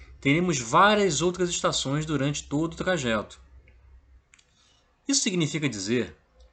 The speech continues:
que o trajeto de todo esse período não foi igual.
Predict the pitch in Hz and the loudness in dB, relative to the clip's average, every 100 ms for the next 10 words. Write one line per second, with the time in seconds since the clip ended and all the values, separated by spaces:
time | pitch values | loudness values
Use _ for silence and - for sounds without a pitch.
0 | - 147 147 147 104 123 156 - 131 123 | -16 -10 0 0 2 0 0 -2 -10 -10
1 | - 214 208 160 - 123 143 165 190 185 | -2 0 2 0 0 0 0 -2 -4 -2
2 | 214 214 165 156 143 | -2 2 0 0 -8